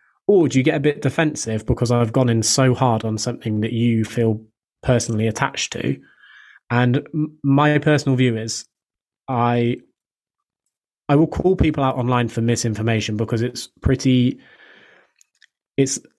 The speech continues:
it's less up for debate if I say the thing that you're saying right there isn't scientifically accurate based on the data we have now. What I am far less inclined to do is say the thing that you believe in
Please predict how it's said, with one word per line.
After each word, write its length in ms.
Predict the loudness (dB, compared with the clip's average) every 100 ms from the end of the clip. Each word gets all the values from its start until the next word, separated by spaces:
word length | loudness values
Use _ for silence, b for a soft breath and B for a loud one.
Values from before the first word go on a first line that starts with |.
| -2
it's 140 | 0 2
less 300 | 2 2 -2
up 120 | -2
for 120 | -2
debate 520 | -2 0 0 -2 -8 -6
if 200 | -4 0
I 80 | 0
say 220 | 0 0
the 120 | -2
thing 300 | -2 0 2
that 80 | 2
you're 240 | 2 2
saying 260 | 0 -2 0
right 240 | 0 -2 -2
there 360 | 0 0 -2 _ _ _ _ _ _ 0
isn't 480 | 2 2 0 -6 _ _ -8
scientifically 840 | -2 2 2 0 -2 -4 -4 -4 -2
accurate 420 | -4 -2 -4 -2
based 280 | -2 -2 -2
on 100 | -2
the 80 | 0
data 320 | 0 -2 -2
we 140 | -2
have 200 | 0 -2
now. 320 | -2 -2 -2 -6 b b b b b b -2
What 260 | 0 2
I 100 | 2
am 140 | 0 -2
far 340 | -2 0 2
less 240 | 2 0 -2
inclined 420 | -4 -2 -2 -4
to 120 | -4
do 320 | -2 0 -2 -4
is 140 | -4 -2
say 440 | -2 -2 -2 -6 b b b b
the 140 | -4 -4
thing 280 | 0 2 2
that 100 | 4
you 180 | 2
believe 420 | 2 2 2 2 0
in 260 | -2 -4